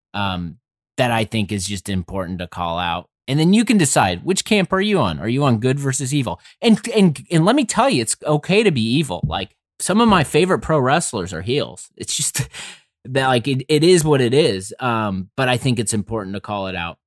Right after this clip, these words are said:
One thing, like, I've really been considering is just the importance of just nostalgia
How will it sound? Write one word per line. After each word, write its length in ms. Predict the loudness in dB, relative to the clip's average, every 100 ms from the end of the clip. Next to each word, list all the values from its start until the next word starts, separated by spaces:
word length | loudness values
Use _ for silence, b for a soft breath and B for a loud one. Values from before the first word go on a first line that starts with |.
| _ _ _
One 260 | -4 0 4
thing, 180 | 4 4
like, 220 | 0 0
I've 360 | -2 -2 -2 -2
really 300 | 0 2 0
been 280 | 0 -4 -4
considering 720 | -6 -6 -6 -6 -6 -8 -8
is 380 | -10 -10 -10 -10
just 380 | -8 -8 -8 -14 _ _
the 120 | -2
importance 640 | -2 -2 -6 -10 -6 -6 -6
of 260 | -6 -8 -6
just 220 | -6 -2
nostalgia 920 | -2 -2 -4 -2 0 0 -2 -6 -10